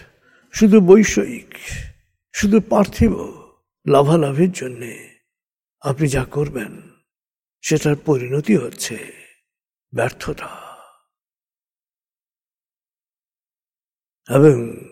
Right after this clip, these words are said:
সূরা মুনাফিকুনের নয় থেকে এগারো নম্বর আয়াতে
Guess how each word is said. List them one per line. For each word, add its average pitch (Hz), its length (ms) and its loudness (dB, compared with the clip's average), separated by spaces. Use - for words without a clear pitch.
সূরা 165 260 6
মুনাফিকুনের 165 880 0
নয় 180 220 8
থেকে 185 240 2
এগারো 185 340 6
নম্বর 202 340 4
আয়াতে 120 420 -4